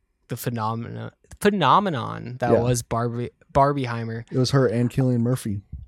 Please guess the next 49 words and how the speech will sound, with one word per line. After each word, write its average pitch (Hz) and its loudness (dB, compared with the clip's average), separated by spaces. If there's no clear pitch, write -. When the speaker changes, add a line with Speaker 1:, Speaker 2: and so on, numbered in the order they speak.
Speaker 2:
They 113 -18
were 110 -16
on, 110 -16
they 117 -16
were 120 -4
Speaker 1:
Oh, 151 -2
Speaker 2:
both 185 -2
on 226 2
Speaker 1:
ooh. - 2
Speaker 2:
Actors 117 -2
and 113 -4
Actors. 107 -8
Uh, 110 -6
Speaker 1:
Nice. 104 -8
Speaker 2:
there, 131 0
there's 135 -2
a 143 0
bunch 139 0
of 127 -2
good, 127 -2
uh, 113 -8
I - -4
think 139 -2
it's 113 -4
Vanity 123 -4
Fair 117 0
does 113 -6
those, 120 -12
but 117 -20
it's, 107 -20
uh, 107 -12
like, 113 -12
great 120 -2
actors 123 -12
on 117 -10
actor 110 -10
interviews. 120 -8
They 117 -2
did 110 -4
one 113 0
that 107 -4
was, 101 -8
uh, 95 -10
Robert 110 -4
Downey 107 -2
Junior 104 -8
and 98 -8
Mark 104 -10
Ruffalo 104 -8